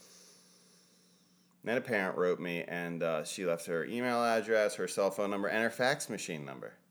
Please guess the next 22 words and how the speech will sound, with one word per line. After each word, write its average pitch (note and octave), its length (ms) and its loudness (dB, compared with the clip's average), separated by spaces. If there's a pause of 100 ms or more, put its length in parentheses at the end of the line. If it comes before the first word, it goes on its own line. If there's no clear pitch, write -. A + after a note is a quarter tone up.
(2250)
I G2+ 120 -4
instantly G#2+ 440 -2
tried G2+ 220 -2
to - 60 -14
fax A2 400 0
her. D2 180 -8 (1300)
I G2+ 80 0
demanded E2+ 420 -4
a E2+ 40 -10
fax F2 320 -4
machine E2+ 320 -8
for F2 140 -2
her. F2+ 120 -2 (420)
That's, B2 220 -10
uh, A#2 320 4
that's A2+ 240 -6
old A#2+ 220 -2
school, G2+ 400 -6 (580)
the - 60 -20
fax - 380 -6
machine. C2+ 440 -14 (2750)
Eh. A3 1300 -8